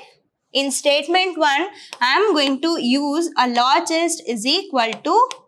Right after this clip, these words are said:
A. Okay, or else I am going to consider B as a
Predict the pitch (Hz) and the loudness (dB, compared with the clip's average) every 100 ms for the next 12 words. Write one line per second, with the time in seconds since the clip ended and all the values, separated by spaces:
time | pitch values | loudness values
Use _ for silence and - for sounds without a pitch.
0 | - - 240 254 214 - 208 _ _ _ | -20 -12 -2 -2 -2 -6 -16 _ _ _
1 | _ _ - - - - 240 359 392 - | _ _ -18 -16 -18 -14 -4 0 0 -2
2 | - - _ 240 269 392 - 247 240 247 | -14 -20 _ 2 4 4 4 2 2 0
3 | 370 403 - - - _ _ _ _ _ | -2 -2 -4 -4 -10 _ _ _ _ _
4 | _ _ - 302 453 403 285 262 294 294 | _ _ 0 2 2 2 2 2 -2 0
5 | 294 294 294 254 269 254 240 349 381 - | 0 0 -2 0 0 0 0 0 2 0
6 | 233 220 277 | 0 0 2